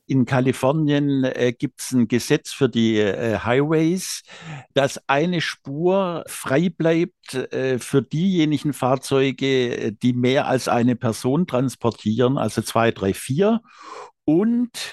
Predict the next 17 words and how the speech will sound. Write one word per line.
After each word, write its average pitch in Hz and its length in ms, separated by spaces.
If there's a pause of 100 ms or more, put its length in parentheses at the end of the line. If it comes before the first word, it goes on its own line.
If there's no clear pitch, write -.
als 127 400
diese 127 680
Hybridtechnik 151 840
mit 131 200
dem 123 140
Prius 156 480
dann 139 160
auf 131 160
dem 127 140
Markt 107 420
war, 143 560
äh, 123 340
wurde 123 300
das 127 200
erweitert 135 680 (100)
auch 139 300
auf 147 220